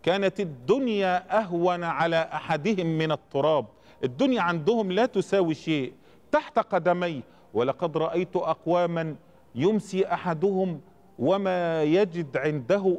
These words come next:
إلا قوت"، ما فيش في بيته إلا رغيف عيش، فيقول: "لا أجعل هذا في بطني، لأجعلن بعضه لله"، هقسم الرغيف نصين،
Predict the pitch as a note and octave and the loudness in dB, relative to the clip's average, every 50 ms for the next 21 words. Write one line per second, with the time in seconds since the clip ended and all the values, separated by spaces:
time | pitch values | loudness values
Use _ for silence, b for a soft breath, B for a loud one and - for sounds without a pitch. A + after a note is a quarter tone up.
0 | - F3+ A3 G#3+ G3 F#3 F3+ F3 E3 D#3 - - - G#3+ A#3 G#3+ E3 - - _ | 0 0 0 0 0 2 2 2 2 0 -2 -2 -2 0 2 2 0 -2 -6 _
1 | b b b b b b - C#3 D3+ F3 E3+ - D4+ D4 - - - - G#3 G3 | b b b b b b -4 -2 0 0 0 0 -2 -2 -2 -4 0 2 2 2
2 | F#3+ B3+ D#4 A#3 - A3+ G#3+ G#3 G3 G3+ F#3+ F#3 E3 D3+ D3 A#3 C4 - - D#3+ | 2 0 -2 0 0 0 2 2 2 4 2 0 0 0 -2 -4 -4 -4 -4 -2
3 | F3+ G3+ G3 F3 - - - - b b b b b b _ - D#3+ F3+ G3 F#3 | 2 4 4 4 2 -2 -8 -20 b b b b b b _ -2 2 4 4 4
4 | F3+ F#3 - G3+ A3+ A#3 A3+ G3+ E3+ - - _ _ _ _ - - D#3+ F#3 F#3+ | 2 0 -2 0 0 2 0 0 -4 -8 -14 _ _ _ _ -2 2 2 4 4
5 | F#3+ F#3+ G3 G3+ E3+ D#3 F3+ D#3 D#3+ E3+ E3+ E3 E3 D#3 E3 E3 E3+ D#3+ C#3+ C#3+ | 2 2 0 0 0 0 0 2 2 2 2 2 0 2 2 2 2 2 0 0
6 | D#3 D#3 D3 D3+ - D3+ D3 C#3+ B2+ D3 D#3 E3+ E3 - - C#3 B2 A2+ G#2+ G2+ | 0 0 0 -2 -4 -4 -4 -2 0 0 -2 -2 -2 -4 -4 -4 -2 -2 -4 -6
7 | G#2 - b b b b b b B2 D#3+ F3 F#3+ G3 F3+ D3+ F#3+ E3 F3 F#3 G3+ | -10 -16 b b b b b b 0 0 2 2 0 0 0 0 0 2 2 2
8 | A3 A3 G3+ F#3+ F#3 F3+ D#3+ D3+ G3 G3 F#3 F#3 E3 E3+ F3 D#3 D#3+ D#3 D3+ D3+ | 0 0 0 0 0 0 2 2 0 0 -2 -4 -4 -2 -2 -2 0 -2 0 0
9 | C#3 C#3 C3+ C3 B2+ C3 C3 A#2+ B2 B2 - - - G#3+ - - F3 D#3+ D#3 D3 | 0 -2 -2 0 0 0 0 0 0 -2 -4 -4 -4 -4 -4 -4 -2 -2 0 -2
10 | C#3+ C3 C#3+ F3 E3+ - D#3 C#3+ C3 - - - - C#3 C3+ B2 A#2 G#2 | -2 -2 -2 -4 -4 -4 -4 -6 -6 -6 -8 -6 -4 -4 -4 -4 -4 -8